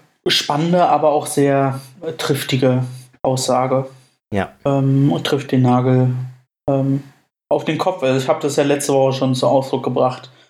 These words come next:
Speaker 1: ähm, dass die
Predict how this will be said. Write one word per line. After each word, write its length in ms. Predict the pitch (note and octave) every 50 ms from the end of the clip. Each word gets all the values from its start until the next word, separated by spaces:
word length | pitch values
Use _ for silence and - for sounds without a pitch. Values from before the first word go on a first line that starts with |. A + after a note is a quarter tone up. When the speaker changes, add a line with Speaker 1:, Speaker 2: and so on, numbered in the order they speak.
| _ _ _ _ - -
Speaker 1:
ähm, 520 | - C3+ C3 B2 B2 B2+ B2+ B2+ B2+ - - - - - _ -
dass 600 | C3 B2 A#2+ B2 - - - - - - - _ _ _ _ _ _ _ -
die 540 | C#3 C3 B2+ A#2+ A#2+ A#2+ A#2+ A#2+ A#2 -